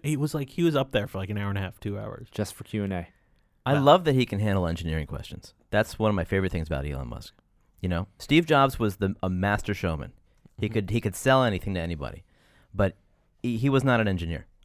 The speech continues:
Speaker 3: I love that Elon does that. By the way, the, the big thing about the Ultimaker is,
Speaker 2: Yeah.
Speaker 3: which is interesting, is that, why does my voice sound different now? Is that, um, it's,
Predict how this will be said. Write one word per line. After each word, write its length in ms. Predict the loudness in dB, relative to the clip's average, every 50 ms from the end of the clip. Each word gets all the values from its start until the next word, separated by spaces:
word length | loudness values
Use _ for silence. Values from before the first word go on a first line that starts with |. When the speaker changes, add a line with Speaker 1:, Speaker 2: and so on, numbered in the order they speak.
| _ -8
Speaker 3:
I 60 | -8
love 220 | -4 0 0 0 0
that 120 | 0 -2
Elon 200 | 0 0 0 -2
does 180 | -2 -6 -8 -8
that. 160 | -10 -12 -12 -14 _ _ _ _ _ _ _ _ _ _ _ _ _ _ _ _ _ _ _ _ _ _ -20 -20 -20 -18 -6 6
By 140 | 8 8 8
the 60 | 10
way, 100 | 8 6
the, 120 | 6 4
the 140 | 4 2 2
big 200 | 4 4 2 2
thing 140 | 2 0 4
about 160 | 4 4 4
the 60 | 4
Ultimaker 500 | 2 0 2 2 0 0 0 0 -2 -4 -4 -10 _ _ _ -4
is, 120 | 0 2 4
Speaker 2:
Yeah. 160 | 6 4 4
Speaker 3:
which 180 | 6 4 4 4
is 100 | 4 2
interesting, 340 | 2 0 2 0 -2 -2 0
is 200 | 2 0 0 2
that, 200 | 0 0 0 -2 _ _ -8
why 180 | -6 -4 -4
does 120 | -4 -2 0
my 100 | 0 0
voice 220 | 2 0 -2 0
sound 160 | -2 -4 -4
different 220 | -4 -6 -8 -8 -8
now? 160 | -8 -10 -10 _ _ _ _ _ _ -20 -20 -20 -20 -20 -8 0
Is 180 | 0 0 4
that, 200 | 6 6 6 8
um, 340 | 6 6 4 4 2 -2 -4 -8 -20 -20 _ _ _ -18 -16 -4 0
it's, 440 | 0 0 0 -2 -12 -14 -14 -16